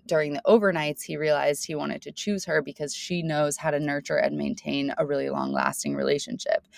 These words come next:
And people were saying that he meant that as shade to Leslie, who has not had a lasting relationship, but has had a few relationships over the course of her life, and none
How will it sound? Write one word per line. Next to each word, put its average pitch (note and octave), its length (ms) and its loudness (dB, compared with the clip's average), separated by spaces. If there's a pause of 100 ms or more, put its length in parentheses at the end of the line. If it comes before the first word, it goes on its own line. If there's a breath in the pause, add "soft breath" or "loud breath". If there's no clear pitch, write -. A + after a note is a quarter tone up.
(380 loud breath)
And F#3 140 6
people F#3 320 2
were E3+ 120 4
saying D#3 280 2
that - 120 -2
he E3 240 -2
meant D3 260 0
that D3+ 240 6
as - 180 0
shade C#3 360 0
to C#3+ 120 -8
Leslie, F3 480 2
who E3+ 120 0
has C#3+ 200 2
not C#3 220 4
had C#3 180 2
a C3+ 220 2
lasting C#3 460 0
relationship, C#3 640 -2
but C#3+ 100 2
has D3 220 -4
had - 200 -2
a - 100 -2
few A#3+ 200 4
relationships E3 680 4
over D3 140 0
the D3 80 0
course C#3+ 260 -2
of - 60 -20
her D3+ 120 0
life, C#3+ 260 6 (420 loud breath)
and E3 160 8
none C#3+ 320 6